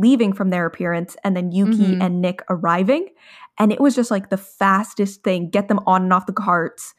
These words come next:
Speaker 1: away from the building,
Speaker 2: Yeah.
Speaker 1: into the little, like, gated area there. Just blink and you'll miss it kind of a moment.
Speaker 2: Yeah.
Speaker 1: But, like, we ran into Giovinazzi in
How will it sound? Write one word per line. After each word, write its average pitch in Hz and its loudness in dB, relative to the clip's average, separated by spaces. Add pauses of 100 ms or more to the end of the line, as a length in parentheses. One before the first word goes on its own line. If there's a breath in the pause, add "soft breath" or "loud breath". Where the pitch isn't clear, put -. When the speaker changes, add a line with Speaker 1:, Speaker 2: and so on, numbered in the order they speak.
(120)
Speaker 1:
away 208 4
from 208 0
the 190 2
building, 190 2
Speaker 2:
Yeah. 185 -4
Speaker 1:
into 196 -2
the 190 -2
little, 180 -2
like, 175 -4 (200)
gated 185 0
area 175 -2
there. 175 -2 (180 loud breath)
Just 190 -6
blink 208 0
and 202 2
you'll 190 2
miss 180 0
it - -6
kind 180 0
of 180 -6
a 175 0
moment. 180 -2 (360 loud breath)
Speaker 2:
Yeah. 196 0
Speaker 1:
But, 185 2 (380 soft breath)
like, 196 0 (300)
we 214 4
ran 190 4
into 196 2
Giovinazzi 190 0 (480)
in 180 2